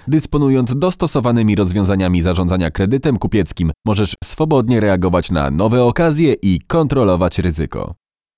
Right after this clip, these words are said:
Po zalogowaniu w serwisie P Z P N dwadzieścia cztery kliknij w zakładkę Szkółka.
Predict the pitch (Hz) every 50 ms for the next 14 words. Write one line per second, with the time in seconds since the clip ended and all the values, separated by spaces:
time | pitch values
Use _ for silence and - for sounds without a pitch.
0 | _ - - - - - _ _ _ _ - - 110 107 104 107 101 131 117 113
1 | 113 107 120 110 104 117 120 120 110 - - 131 120 110 110 117 - 139 113 95
2 | - 131 113 127 107 - - 120 - 120 127 117 104 92 107 117 107 117 107 -
3 | - 101 - - 175 180 170 165 139 - 170 196 175 - 185 185 170 123 104 123
4 | 117 - 135 127 - - - 123 113 110 - - - 180 151 - - - 69 -
5 | -